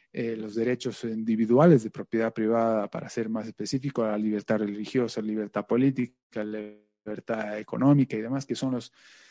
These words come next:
los elementos que han hecho de Occidente una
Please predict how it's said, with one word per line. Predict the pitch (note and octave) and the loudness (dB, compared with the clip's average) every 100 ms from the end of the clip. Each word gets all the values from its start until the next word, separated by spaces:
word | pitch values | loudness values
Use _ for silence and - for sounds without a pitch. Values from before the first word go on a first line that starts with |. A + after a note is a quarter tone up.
| - _ _ | -20 _ _
los | G#2+ C3 | -2 4
elementos | C3+ F3 D#3+ E3 D#3+ _ _ _ _ _ _ _ _ _ - | 8 10 10 6 2 _ _ _ _ _ _ _ _ _ -4
que | - | 0
han | B2+ C3+ | 4 4
hecho | C3+ - C3 A#2+ A2+ A2 G#2+ A#2+ | 4 2 2 4 2 2 0 -2
de | - - A#2 | -4 0 2
Occidente | A2+ - C3 C3+ C#3+ D#3+ E3 | 2 2 6 6 6 6 6
una | E3+ B2+ A#2 A2 | 4 2 0 0